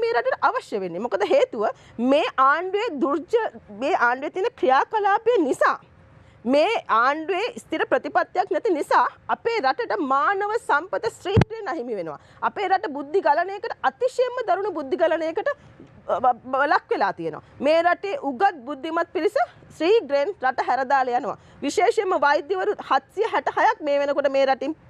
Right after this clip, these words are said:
ගිහින් තියෙනවා. ඒතර වෛද්‍යවරු වගේම ඉංජිනේරුවරුන් යනවා.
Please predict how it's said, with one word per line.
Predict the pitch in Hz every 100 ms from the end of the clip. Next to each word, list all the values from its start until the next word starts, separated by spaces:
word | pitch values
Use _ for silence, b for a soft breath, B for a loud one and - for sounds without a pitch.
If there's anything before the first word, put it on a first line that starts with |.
| - 220
ගිහින් | 359 277
තියෙනවා. | 220 170 139 - B B
ඒතර | 226 294 226
වෛද්‍යවරු | 262 554 311 339 330 330
වගේම | 330 320 359 - 311
ඉංජිනේරුවරුන් | 359 359 320 302 262 220 180
යනවා. | 156